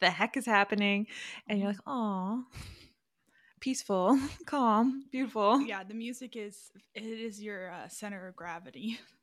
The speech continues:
Speaker 1: <laughs> It is. What should I be feeling right now? The music is telling me.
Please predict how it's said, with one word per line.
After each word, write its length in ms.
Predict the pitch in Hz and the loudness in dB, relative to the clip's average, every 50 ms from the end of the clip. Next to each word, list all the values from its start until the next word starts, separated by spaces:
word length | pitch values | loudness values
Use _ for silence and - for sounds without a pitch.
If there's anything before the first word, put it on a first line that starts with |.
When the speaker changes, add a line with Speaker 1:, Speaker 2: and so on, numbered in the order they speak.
| _ | _
Speaker 1:
<laughs> 220 | _ _ _ - - | _ _ _ -10 -4
It 680 | 247 240 240 - - 294 247 226 254 214 220 233 180 | -2 0 2 2 2 2 2 2 2 0 0 -2 -2
is. 240 | 226 - - - - _ _ _ _ | -4 -6 -8 -10 -12 _ _ _ _
What 220 | 220 233 294 285 | 0 2 2 2
should 140 | - - 330 | 0 0 0
I 100 | 302 269 | 0 -2
be 140 | 226 262 262 | -2 -4 -4
feeling 280 | - 247 220 208 202 190 | -4 -2 -2 -2 -2 -4
right 200 | 180 160 151 175 | -6 -6 -6 -4
now? 240 | 165 156 156 175 | -2 -2 -2 -2
The 100 | 190 208 | -4 -4
music 320 | 202 208 220 208 240 233 247 | -4 -4 -4 -4 -6 -8 -10
is 100 | 220 - | -10 -8
telling 280 | 226 190 160 156 - | -6 -6 -6 -8 -10
me. 240 | - - 208 214 226 | -12 -12 -10 -10 -12